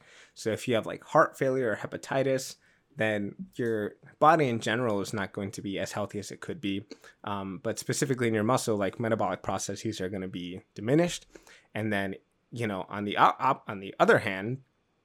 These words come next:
when you have muscle and it's healthy and you are, like, very strong, uh, it can affect other organs through physical activity in a positive way. And that's what we're gonna be talking about today is, like, how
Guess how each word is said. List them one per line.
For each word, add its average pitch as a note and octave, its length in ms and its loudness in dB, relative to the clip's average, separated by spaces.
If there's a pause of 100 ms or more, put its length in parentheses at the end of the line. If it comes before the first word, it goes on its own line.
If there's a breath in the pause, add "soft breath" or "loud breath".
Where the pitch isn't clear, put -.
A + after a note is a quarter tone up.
(340)
when A2 180 -2
you A2 140 2
have G2+ 500 4 (220)
muscle A#2+ 580 2
and A2 160 -10
it's F#2 240 -12
healthy D3 560 0
and A2 160 -4
you G2 160 -4
are, F2+ 140 -8
like, E2+ 220 -14 (500)
very A#2 200 0
strong, D#3 560 2 (460 loud breath)
uh, G2+ 240 -2
it C#3+ 120 2
can C#3 140 2
affect A#2 340 0
other A2 180 0
organs G#2 540 -2
through D3 280 4
physical A#2 400 0
activity F#2+ 560 -4
in A#2 100 0
a G2+ 60 -2
positive - 460 -6
way. - 260 -10 (380 loud breath)
And G#2+ 120 -4
that's D#3+ 200 4
what C#3+ 80 0
we're B2 60 0
gonna A#2+ 120 -2
be G#2 60 -4
talking - 280 -4
about F2+ 200 -4
today F#2+ 340 -2
is, D#2+ 160 -6
like, - 260 -10 (140)
how B2 880 0